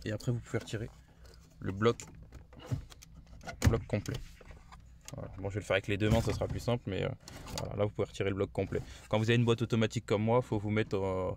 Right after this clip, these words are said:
au, au N, si, ou même voir le D si vous pouvez, mais je crois qu'on peut pas. Euh, sinon, on n'arrivera pas à le sortir. Voilà, du coup, on a enlevé le bloc lecteur C D.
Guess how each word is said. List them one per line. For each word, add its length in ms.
au, 500
au 180
N, 280
si, 300
ou 180
même 220
voir 220
le 140
D 140
si 160
vous 80
pouvez, 260
mais 80
je 60
crois 120
qu'on 100
peut 100
pas. 220
Euh, 420
sinon, 260
on 40
n'arrivera 240
pas 80
à 20
le 60
sortir. 300
Voilà, 160
du 120
coup, 100
on 80
a 20
enlevé 220
le 120
bloc 400
lecteur 320
C 140
D. 220